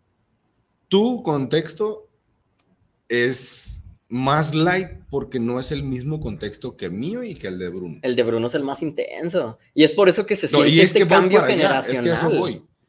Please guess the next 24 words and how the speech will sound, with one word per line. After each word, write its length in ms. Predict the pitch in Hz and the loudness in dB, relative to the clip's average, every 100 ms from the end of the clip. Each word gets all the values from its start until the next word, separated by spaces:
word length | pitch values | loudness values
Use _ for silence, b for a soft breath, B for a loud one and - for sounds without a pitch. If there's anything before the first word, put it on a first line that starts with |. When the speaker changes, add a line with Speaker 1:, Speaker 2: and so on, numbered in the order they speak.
| 107 - | -20 -6
Speaker 1:
La 180 | 139 147 | -2 0
experiencia 800 | 143 - 139 139 160 160 175 160 | -2 -4 -2 0 -2 -4 -6 -8
no 260 | 120 113 107 | -10 -10 -10
es 140 | 104 | -8
la 80 | 113 | -8
misma. 380 | 131 160 101 - _ | -8 -14 -18 -20 _
Speaker 2:
Ujú. 440 | 127 110 120 113 123 _ _ 101 | -14 -12 -12 -12 -14 _ _ -14
Speaker 1:
Entonces, 500 | 104 127 120 90 - | -10 -8 -6 -10 -10
los 140 | 113 | -8
objetivos 560 | 120 107 104 - 208 220 | -8 -8 -8 -4 -2 -2
de 80 | 170 | -2
Bruno, 380 | 135 139 170 175 | -4 -6 -8 -12
porque 240 | 110 - | -16 -12
Bruno 280 | 92 151 175 | -10 -8 -8
sabe 260 | 160 139 139 | -8 -8 -8
que 80 | 110 | -10
puede 260 | - 175 | -8 -8
repercutir 600 | 196 165 135 117 107 104 | -6 -8 -10 -14 -16 -16
sus 180 | - 127 | -12 -12
decisiones 560 | 117 85 98 95 113 82 | -12 -12 -10 -10 -10 -12
el 140 | 78 | -10
día 160 | 98 135 | -8 -4
de 100 | 127 | -4
hoy 140 | 117 | -4